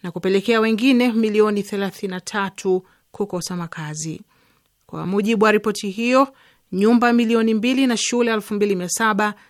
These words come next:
zimebomolewa kwa mafuriko katika maeneo mbalimbali ya Pakistan.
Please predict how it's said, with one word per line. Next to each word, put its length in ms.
zimebomolewa 760
kwa 120
mafuriko 640
katika 400
maeneo 320
mbalimbali 880
ya 140
Pakistan. 760